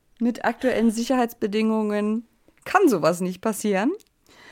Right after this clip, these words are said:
Aber anyway, also es kommt dann eine seltsame Box, ähm, an Rashidas Schreibtisch, die sie dann öffnet. Und sie ist konfrontiert mit einem toten Vogel und <laughs> weißem Pulver. Also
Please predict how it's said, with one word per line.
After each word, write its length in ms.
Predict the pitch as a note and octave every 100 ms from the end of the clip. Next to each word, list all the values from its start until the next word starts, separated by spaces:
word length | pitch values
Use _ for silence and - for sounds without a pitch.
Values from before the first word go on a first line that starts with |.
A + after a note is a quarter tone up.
| - - _ -
Aber 260 | A3 -
anyway, 440 | G#3+ A3+ F#3+ F#3+ G3
also 180 | G3
es 160 | G3+ -
kommt 240 | - C#4+
dann 100 | C#4
eine 220 | - A3 F#3+
seltsame 640 | F3+ F3 C4+ - D4+ F4
Box, 640 | D4+ G3 - - - - - -
ähm, 440 | B3 C4+ C4+ D4 -
an 200 | A3+ A#3
Rashidas 480 | A#3 A#3 B3+ A3 -
Schreibtisch, 560 | A3 A#3+ - G4 F4+ -
die 160 | G3+ A3+
sie 140 | A3+
dann 200 | G#3+ G#3+
öffnet. 640 | - G#4 A4+ D#4 E4 - _ _ - - _ _ -
Und 420 | B3+ C4 C4 - _ -
sie 180 | A3 C4+
ist 240 | E4+ -
konfrontiert 680 | - C4+ - A#3+ A#3 D#4+ F#4 -
mit 260 | B3+ -
einem 500 | G#3+ A3+ A3+ A3+ A#3 - _ _ -
toten 360 | D#4 A#4 F4+
Vogel 380 | - B3 D4 G4 C5+ D#5+ _ _ _ _ _ _ _
und 340 | B3+ D4 D#4 - -
<laughs> 180 | - F3+
weißem 420 | G#3+ D#4+ - F4
Pulver. 680 | - E4+ D#4 G#3+ E3 E3 -
Also 500 | F#3+ G3+ G#3 B3+ F4+